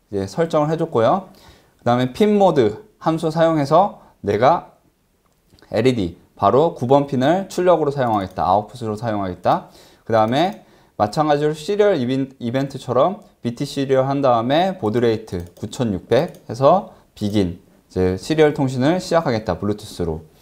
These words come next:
루프 부분을 보면은 비티 시리얼 점 어베일러블 해가지고 우리가 지금 블루투스로 받은 데이터가 있는지 없는지, 없다면 영인데 영 같은 경우에는 이제 거짓이니까 여기 안 들어가고,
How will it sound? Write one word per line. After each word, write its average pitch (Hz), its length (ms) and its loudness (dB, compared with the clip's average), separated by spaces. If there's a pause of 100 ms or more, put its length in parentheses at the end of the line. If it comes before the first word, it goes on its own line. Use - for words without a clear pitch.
(440)
루프 160 320 2
부분을 180 480 0
보면은 131 640 0
비티 135 240 -2
시리얼 160 340 2
점 139 180 0
어베일러블 113 760 2
해가지고 135 760 -2 (640)
우리가 143 680 2
지금 107 220 -6
블루투스로 123 720 -2
받은 123 400 -2
데이터가 113 440 -2
있는지 123 600 -4 (100)
없는지, 117 520 -2 (160)
없다면 156 480 2
영인데 131 680 0
영 107 160 0
같은 139 260 -2
경우에는 117 360 -4
이제 95 100 -8
거짓이니까 107 880 -4
여기 95 140 -4
안 90 120 -2
들어가고, 98 580 0